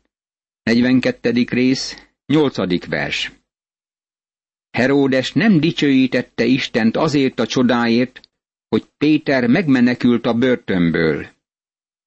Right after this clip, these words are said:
Most megengedi, hogy őt istenítse a nép.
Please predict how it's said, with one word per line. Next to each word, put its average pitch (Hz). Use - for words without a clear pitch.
Most -
megengedi, 131
hogy 123
őt 175
istenítse 120
a 110
nép. 107